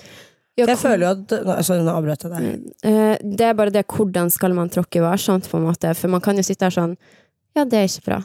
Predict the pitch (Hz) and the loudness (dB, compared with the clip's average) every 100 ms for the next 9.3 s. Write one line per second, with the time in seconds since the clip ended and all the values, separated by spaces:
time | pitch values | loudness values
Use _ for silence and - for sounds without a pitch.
0 | - - 208 196 196 190 190 185 180 180 | -8 -2 0 0 -2 0 0 2 0 0
1 | 190 180 214 220 196 - 175 175 - - | 0 2 4 4 0 -2 0 0 0 2
2 | 202 180 165 185 214 180 - - - - | 2 2 2 0 -2 -4 -4 -4 -2 -2
3 | - - - - - 202 220 202 202 196 | -4 -6 -20 -10 -4 0 0 0 0 0
4 | 175 185 190 180 196 190 - 180 - 180 | 0 0 0 0 -2 -2 -2 -2 -2 -2
5 | 175 185 - 156 - _ _ - 208 - | -2 -2 -2 -4 -6 _ _ -2 -2 -4
6 | - - 165 170 - 170 170 170 - - | -4 -2 0 0 0 2 2 0 -2 -2
7 | 180 165 160 151 156 160 175 156 156 202 | 0 0 0 0 0 0 0 -2 -4 -6
8 | 175 170 180 175 - 175 175 180 180 170 | -4 0 0 -2 -2 -2 0 0 0 -2
9 | 156 - | -4 -2